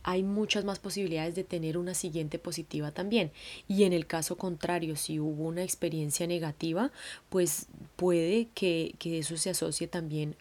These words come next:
con la nacionalidad y que, por ende, se cree una mala imagen.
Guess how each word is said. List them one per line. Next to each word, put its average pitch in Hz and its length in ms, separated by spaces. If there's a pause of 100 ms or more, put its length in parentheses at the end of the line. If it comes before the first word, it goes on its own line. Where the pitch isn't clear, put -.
con 170 220
la 160 100
nacionalidad 147 880
y 151 160
que, 147 420 (760)
por 202 220
ende, 190 320
se 214 180
cree 175 480
una 180 460
mala 175 380
imagen. 180 400